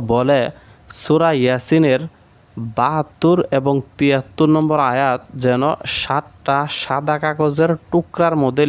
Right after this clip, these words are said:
লেখা দেয়। প্রয়োজনে আপনি ইমাম সাহেব হুজুরকে বিশ পঞ্চাশ টাকা হাদিয়া দিলেন চা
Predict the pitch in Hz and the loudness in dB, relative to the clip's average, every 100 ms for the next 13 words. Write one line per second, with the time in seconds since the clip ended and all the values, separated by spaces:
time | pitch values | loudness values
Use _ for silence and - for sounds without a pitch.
0 | 127 113 131 113 101 - - - - - | 2 0 -2 -2 -2 -4 -20 -20 -20 -20
1 | - - 180 175 165 170 214 - 151 143 | -12 0 4 4 4 2 0 0 2 2
2 | - 160 156 135 135 131 131 127 127 127 | 2 2 2 0 -2 0 0 0 -2 0
3 | 131 127 143 135 123 127 123 120 113 123 | 0 0 -2 -2 -2 -4 -2 -4 0 0
4 | 123 123 160 160 - | 2 2 2 0 0